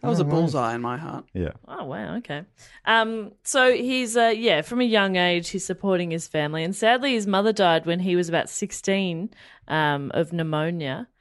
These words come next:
Speaker 3: And county authorities placed his three youngest siblings in Bowles Children Home, which was a Christian orphanage in Quinlan in Texas. And he got work at a radio repair shop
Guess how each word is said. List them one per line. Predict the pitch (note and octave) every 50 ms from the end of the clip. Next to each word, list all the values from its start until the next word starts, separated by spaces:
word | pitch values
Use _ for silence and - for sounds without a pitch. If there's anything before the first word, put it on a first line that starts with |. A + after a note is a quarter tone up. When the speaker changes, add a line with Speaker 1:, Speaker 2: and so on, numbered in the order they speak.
| _ _ _ -
Speaker 3:
And | - E3+ F3
county | - G#3+ G#3 G#3+ A3 G#3+
authorities | F#3+ F#3 - F#3+ F3 F3+ F#3 F3 F3 F3 -
placed | - F#3+ F3 F3+ - -
his | F3 F3 -
three | - - G#3 G3+ F#3+
youngest | F#3 F3 F#3 G#3+ A#3+ A#3+ C4 B3 -
siblings | - F#3 D#3+ E3 D#3+ D#3 D#3 D#3 D3+ -
in | - E3 E3
Bowles | D3 D#3+ D#3+ E3 E3 E3 -
Children | - - - F#3 F3 F3 E3+ F3 E3 D3
Home, | D#3 C#3+ - D3 C3+ C3 C#3 E3+ G#3+
which | A3 G3+ -
was | D3+ C#3+
a | C#3+ D3
Christian | - - F3+ - - D#3
orphanage | - C#3 D3+ E3 E3 - E3+ D#3 C#3 C3 B2+ - - - _ _ _ _ _ _ -
in | - F3 F3 D#3+
Quinlan | - - - - B3+ C4 C4 C4 A#3+ G3+ F3+ F3+ A3 D4+ F#4+ G4 - -
in | - D3+ D#3
Texas. | - C#3+ - - - - A3 - F4+ - - - - - - - -
And | - A3+
he | B3+ D4 C#4
got | E4 C#4+
work | C4+ C4+ C4 C4 C4 - - -
at | F3 F3+
a | F#3 F3+
radio | E3+ G3 G#3+ A3+ B3 C4 B3+ A#3
repair | A3 G3 F3+ F3+ - - G#3 F#3+ G3 G#3
shop | G3+ - - F3+ D#3 B2 -